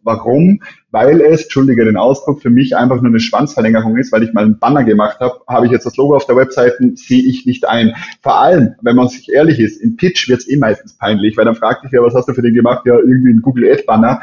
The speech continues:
"Ja, herzlichen Glückwunsch." Ähm, wie machen wir das selbst jetzt? Ähm, ganz einfach eben genau mit dieser Offenheit und Ehrlichkeit. Ich bin zum Beispiel ein wahnsinnig schlechter Handwerker, aber dafür umso besser in der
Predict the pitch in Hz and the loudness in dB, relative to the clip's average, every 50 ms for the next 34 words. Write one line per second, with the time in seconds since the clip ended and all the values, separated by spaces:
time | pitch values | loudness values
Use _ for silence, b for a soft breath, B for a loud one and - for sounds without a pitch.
0 | B B B 123 113 110 107 120 131 147 - - 135 123 131 123 - 117 113 117 | B B B -2 -2 0 2 2 0 0 0 -4 -4 -2 -2 -4 -2 -2 -4 -2
1 | 117 110 104 - - B B B B B B B B B - 147 143 143 147 147 | -2 -4 -6 -6 -10 B B B B B B B B B -2 0 0 2 2 2
2 | 151 147 147 143 139 165 190 185 175 170 170 - 151 139 160 185 180 180 139 - | 2 0 0 0 2 2 4 4 2 2 0 0 0 2 2 2 2 2 0 0
3 | - 131 151 175 - - - 202 196 202 - - - 147 143 143 147 147 147 147 | 0 0 0 0 -2 -2 -2 0 0 0 0 -2 -2 0 2 2 4 4 4 4
4 | 147 147 147 143 - _ - 131 139 - - 127 147 147 170 151 - - 143 135 | 4 4 2 0 -2 _ -4 -2 -2 0 0 0 0 0 -2 -2 -2 -2 -2 0
5 | 139 135 127 135 120 117 135 147 143 147 139 - 87 104 131 - - 143 131 127 | 0 0 0 0 0 2 2 0 0 -2 -4 -2 0 0 0 -2 -2 -2 -2 0
6 | 127 131 127 127 117 110 113 120 123 127 - 113 104 101 123 - - 131 127 127 | 2 2 2 2 2 2 2 2 2 2 0 0 0 -2 -2 -4 -6 -6 -4 -2
7 | 131 127 123 - 127 120 120 107 101 - 127 147 196 202 185 170 160 - - 147 | -2 -2 -2 0 0 0 0 0 -2 -4 -2 -2 -2 -2 -2 -4 -4 -2 0 0
8 | 147 139 - 117 131 156 185 - - 113 - - 131 165 196 B B B B B | 0 0 -2 -2 -2 -2 0 2 0 0 2 2 2 0 0 B B B B B
9 | B B 139 143 151 147 147 160 151 - 156 180 180 - 165 - 143 156 - - | B B 0 0 2 2 2 2 2 2 2 0 0 0 -2 0 0 0 2 2
10 | 170 143 143 143 139 - | 2 2 2 2 0 0